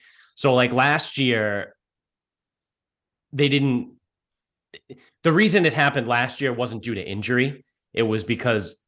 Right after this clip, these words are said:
they just benched Garoppolo and went with Trey Lance because he's, was supposedly the future.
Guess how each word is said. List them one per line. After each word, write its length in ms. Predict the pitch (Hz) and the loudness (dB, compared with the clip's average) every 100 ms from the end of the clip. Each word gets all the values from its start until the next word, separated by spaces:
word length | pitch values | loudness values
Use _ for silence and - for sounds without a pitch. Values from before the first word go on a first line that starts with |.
| _ | _
they 180 | 113 107 | -2 -2
just 400 | - 113 107 - | -4 -6 -6 -6
benched 360 | 107 104 - - | -4 -4 -6 -6
Garoppolo 600 | 98 98 95 101 95 92 | -2 -2 -2 -4 -6 -6
and 100 | 92 | -6
went 140 | 85 | -10
with 120 | 90 | -10
Trey 200 | - 95 | -8 -6
Lance 400 | 92 98 80 - | -4 -6 -6 -12
because 420 | - 85 87 76 | -14 -12 -12 -12
he's, 500 | - 95 87 82 - - _ - | -12 -10 -8 -8 -10 -18 _ -20
was 340 | 92 87 80 | -12 -10 -8
supposedly 580 | - 92 104 92 90 85 | -8 -6 -6 -6 -8 -10
the 100 | 82 | -10
future. 520 | - 113 - - - | -8 -8 -8 -12 -16